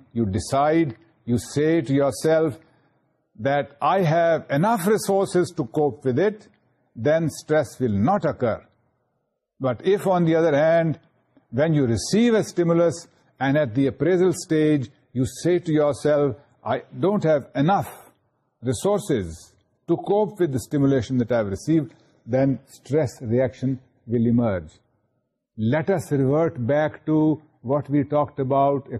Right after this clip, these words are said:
couple of lectures ago related to self-talk. کنیکٹ کیجئے اس بات کو جو ہم نے بات آپ سے پہلے کی تھی related to self-talk. وہ کیا ہے؟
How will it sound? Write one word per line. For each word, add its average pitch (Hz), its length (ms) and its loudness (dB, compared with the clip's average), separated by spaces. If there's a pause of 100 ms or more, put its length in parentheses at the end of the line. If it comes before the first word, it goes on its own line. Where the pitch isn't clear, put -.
couple 147 240 -2
of 135 80 0
lectures 127 440 -2
ago 135 340 0 (240)
related 131 500 0 (160)
to 135 160 0 (180)
self-talk. 151 600 0 (2500)
کنیکٹ 180 380 0
کیجئے 214 500 4
اس - 160 -4
بات 180 320 0
کو 190 360 0 (220)
جو 147 160 0
ہم 156 180 2
نے 170 140 4
بات 147 380 0
آپ 151 140 0
سے 156 140 -2
پہلے 147 400 0
کی 143 180 0
تھی 151 260 2
related 131 460 0 (120)
to 139 40 0 (160)
self-talk. 151 640 0
وہ 131 100 -2
کیا 175 300 0
ہے؟ 196 180 2